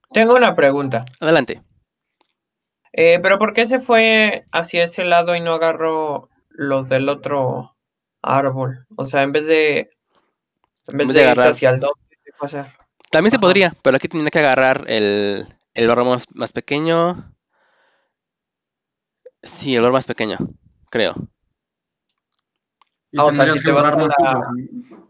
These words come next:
Speaker 2: Porque, por ejemplo, hasta era cuando me equivoqué, que dije voy a agarrar el más grande, estaría mal. Porque si yo pongo entonces, por ejemplo, el quince aquí,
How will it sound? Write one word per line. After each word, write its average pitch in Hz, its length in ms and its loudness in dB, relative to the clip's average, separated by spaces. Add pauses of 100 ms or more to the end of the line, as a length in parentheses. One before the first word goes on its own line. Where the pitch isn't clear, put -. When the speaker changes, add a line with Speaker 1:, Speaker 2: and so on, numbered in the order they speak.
(180)
Speaker 2:
Porque, 135 200 -2
por 156 100 4
ejemplo, 180 180 4
hasta 180 200 2
era 208 140 4 (180)
cuando 143 180 2
me 135 80 0
equivoqué, 147 460 2
que 165 80 -2
dije 165 160 0
voy 165 100 2
a 160 40 2
agarrar 147 180 2
el 143 60 0
más 139 120 2
grande, 143 220 2
estaría 135 300 0
mal. 165 220 0 (300)
Porque 117 540 0 (100)
si - 160 -10
yo 147 100 4
pongo 165 300 2
entonces, 143 360 -4
por 127 120 -4
ejemplo, 135 300 -4
el 120 120 -2
quince 196 360 -6
aquí, 180 360 -8